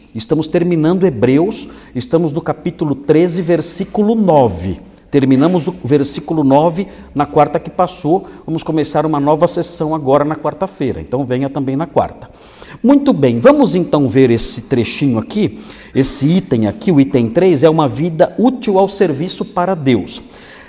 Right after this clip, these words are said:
Antes de, de falar sobre o texto que, é, eu escolhi pra fundamentar essa, essa, é, tese,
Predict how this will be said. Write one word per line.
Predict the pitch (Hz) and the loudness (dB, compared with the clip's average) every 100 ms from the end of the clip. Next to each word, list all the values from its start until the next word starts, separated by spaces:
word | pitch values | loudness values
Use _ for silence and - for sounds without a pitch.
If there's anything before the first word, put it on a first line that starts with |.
| - - | -4 4
Antes | 285 302 190 - 151 123 | 6 6 2 -2 -4 -2
de, | 131 113 | -2 -2
de | 104 127 | 0 -2
falar | - 123 120 117 | 2 4 4 4
sobre | - 127 117 127 120 | 2 -2 2 2 2
o | 127 | 0
texto | - 135 127 - | 0 2 2 -2
que, | 113 - 127 123 120 - | -8 0 4 4 0 -4
é, | 120 117 117 110 - - | 2 4 6 4 -4 -4
eu | 127 131 | 0 0
escolhi | 131 139 123 117 | 0 0 2 2
pra | 113 120 120 113 - - - - _ _ _ - | 2 2 4 2 -4 -20 -20 -20 _ _ _ -16
fundamentar | - 240 190 135 123 120 131 127 123 - - - - | 0 2 4 4 2 0 2 2 0 -12 -20 -18 0
essa, | 123 131 - 127 98 87 82 - | 2 2 0 0 2 0 -6 -8
essa, | 123 123 - 110 82 - - - | -4 -4 0 0 0 -8 -20 -16
é, | 110 101 - - - - | -10 -10 -12 -20 -4 4
tese, | 190 139 98 98 | 6 4 0 -6